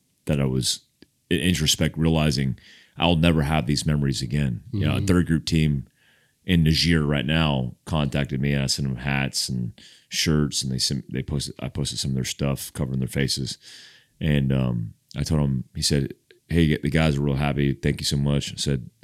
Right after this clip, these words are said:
Speaker 1: "Let me just give you advice. Remember these moments, capture those moments, because you'll never get those moments back again."
Speaker 2: Mm-hmm.
Speaker 1: And, uh, it's important. Um, question number two.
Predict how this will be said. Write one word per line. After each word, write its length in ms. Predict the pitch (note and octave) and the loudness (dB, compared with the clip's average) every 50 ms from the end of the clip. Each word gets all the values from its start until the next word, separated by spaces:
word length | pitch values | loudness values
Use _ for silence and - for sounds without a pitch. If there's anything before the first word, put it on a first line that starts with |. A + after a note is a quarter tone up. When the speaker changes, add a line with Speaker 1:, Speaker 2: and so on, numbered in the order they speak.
| - _ _ - - - _ _ _ - | -20 _ _ -12 -12 -12 _ _ _ -2
Speaker 1:
"Let 140 | D2+ D#2 | 0 2
me 80 | D#2+ D#2 | 2 2
just 180 | C2+ C#2+ C#2 - | 2 2 0 0
give 120 | - D2 | 0 0
you 120 | D2 C#2+ | 2 2
advice. 440 | C#2 B1+ C2 C#2 C2 B1 - - - - - - - - - _ _ _ _ _ - - - - | 0 0 -2 -2 -2 -2 -4 -6 -6 -10 -20 -20 -20 -20 -20 _ _ _ _ _ -20 -20 -12 -4
Remember 640 | - E2 E2 D#2 D#2 E2 F2 F2+ F2 F2 F2+ F2+ | 2 4 4 6 6 6 6 6 6 6 6 8
these 200 | D#2 F2 E2+ D#2+ | 8 6 6 6
moments, 600 | E2+ D#2 C#2 B1+ B1+ C2+ A1+ - - D#2+ - - _ _ _ _ _ _ _ _ _ _ _ - | 4 2 0 0 0 -2 -4 -6 -8 -10 -12 -12 _ _ _ _ _ _ _ _ _ _ _ 2
capture 440 | - F#2+ E2+ F2+ - - - E2+ | 4 4 4 4 2 0 0 0
those 220 | D2 D2 C#2+ C2+ - | 2 2 2 0 0
moments, 480 | C#2+ C2 C2 B1+ B1+ B1+ A1+ - - | -2 -2 -2 -2 -2 -2 -4 -4 -6
because 400 | - - - - - C#2 C#2 B1+ | -8 -8 -8 -4 -2 -2 -2 0
you'll 100 | C2+ C#2+ | 0 0
never 280 | C#2+ D2 D2 C#2+ C2+ C2+ | 0 2 0 0 0 -2
get 120 | C2 B1+ | -4 -4
those 200 | B1 B1+ B1 A1 | -4 -4 -6 -4
moments 240 | B1+ B1 B1 A#1+ - | -4 -4 -4 -6 -6
back 180 | - B1 A#1+ - | -6 -8 -8 -6
again." 520 | - A1+ A2 G2 G2 G2+ G2+ G#2 G#2+ G#2+ - _ _ - - | -4 -4 -2 0 0 0 0 0 -2 -2 -6 _ _ -10 -6
Speaker 2:
Mm-hmm. 80 | D#2 | -2
Speaker 1:
And, 180 | D2 C#2 C#2 C#2 | -2 0 0 0
uh, 160 | C#2 C2+ B1 A#1 | 0 0 -2 -2
it's 140 | A1+ - - | -4 -4 -4
important. 460 | B1+ A1+ - C2+ C2 A#1+ A1+ A1+ - _ - - - - - - _ - | -4 -4 -4 -2 -2 -2 -4 -6 -8 _ -20 -20 -20 -20 -20 -20 _ -4
Um, 340 | - F#2 F2+ F#2 E2+ E2 D2+ | 0 4 4 4 4 4 2
question 340 | - - A2 G2+ - G#2+ F#2+ | 2 2 4 4 4 4 4
number 180 | F2+ E2 D2+ | 4 4 2
two. 360 | C#2 - - D#2 C#2+ C2+ A1+ | 2 2 2 2 2 2 0